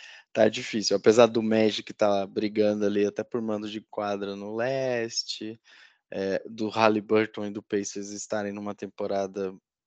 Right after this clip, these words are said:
muito boa, né? Mas ainda o Pacers brigando ali na zona do play-in. É, o que eu acho que decepciona principalmente é o Hawks com,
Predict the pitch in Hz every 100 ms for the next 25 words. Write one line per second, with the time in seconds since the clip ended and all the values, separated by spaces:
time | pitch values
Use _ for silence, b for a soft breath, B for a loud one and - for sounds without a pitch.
0 | _ 110 113 113 107 - 131 135 113 123
1 | 113 101 101 104 95 98 101 101 95 -
2 | 95 - 95 - 101 104 101 101 101 104
3 | 104 104 101 101 104 - 117 117 120 127
4 | 127 131 B B B B B - 95 101
5 | 101 101 - - 127 117 - 117 117 117
6 | - 117 - 117 110 104 110 - 113 107
7 | 104 - 104 107 101 - - - 107 104